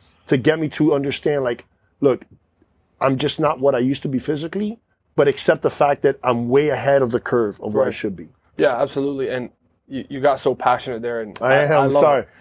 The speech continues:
Speaker 2: because I,
Speaker 1: I'm that
Speaker 2: I'm,
Speaker 1: guy.
Speaker 2: I'm, I'm that guy too. And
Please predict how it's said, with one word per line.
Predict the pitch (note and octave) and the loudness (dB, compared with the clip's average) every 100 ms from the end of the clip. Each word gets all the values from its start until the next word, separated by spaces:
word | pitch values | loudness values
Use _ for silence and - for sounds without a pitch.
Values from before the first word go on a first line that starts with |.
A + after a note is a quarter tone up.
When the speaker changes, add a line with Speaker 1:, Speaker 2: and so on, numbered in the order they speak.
| _ - | _ -12
Speaker 2:
because | C3+ D3 | -2 2
I, | D3 | 4
Speaker 1:
I'm | D3 | 4
that | D3+ | 2
Speaker 2:
I'm, | D3+ | 4
Speaker 1:
guy. | D3 C3 A#2 | 2 2 0
Speaker 2:
I'm, | C#3+ D3+ - _ _ | -2 -2 -12 _ _
I'm | C3 C#3 | -8 -6
that | B2 | -2
guy | B2 A2+ | -2 -2
too. | - A2 - - - - - | -6 -12 -12 -20 -20 -20 -4
And | B2+ | -4